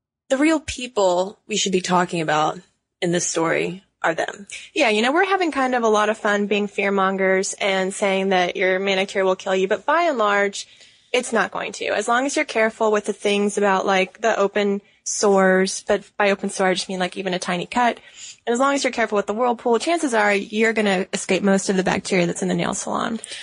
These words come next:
Speaker 1: However,
Speaker 2: However, the people that we need to be worried about, as Kristen said, are nail salon workers. And I know this because I wrote an article called Do Nail Salon Workers Have a Higher Incidence of Cancer?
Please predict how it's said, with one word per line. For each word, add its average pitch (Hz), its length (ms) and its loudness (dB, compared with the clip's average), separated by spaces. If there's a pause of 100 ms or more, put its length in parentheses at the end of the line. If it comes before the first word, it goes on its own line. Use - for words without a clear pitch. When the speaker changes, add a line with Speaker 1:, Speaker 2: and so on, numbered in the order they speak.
(320)
Speaker 1:
However, 226 680 2
Speaker 2:
However, 262 500 2
the 233 80 0
people 339 500 2
that 208 320 2
we 220 80 2
need 226 140 2
to 262 60 -2
be 262 120 2
worried 202 200 4
about, 190 240 2
as 196 200 0
Kristen 214 320 -2
said, 190 280 0
are 202 100 2
nail 196 320 4
salon 196 400 -6
workers. - 480 -6
And 214 140 -2
I 208 80 2
know 226 160 2
this 302 120 0
because 247 220 -2
I 214 80 2
wrote 202 180 2
an - 120 -6
article 226 360 0
called 190 340 -2
Do 202 140 0
Nail 196 240 2
Salon 214 360 0
Workers 190 300 0
Have 185 140 -2
a 185 40 -2
Higher 226 280 0
Incidence 202 440 -4
of - 120 -10
Cancer? 240 760 -2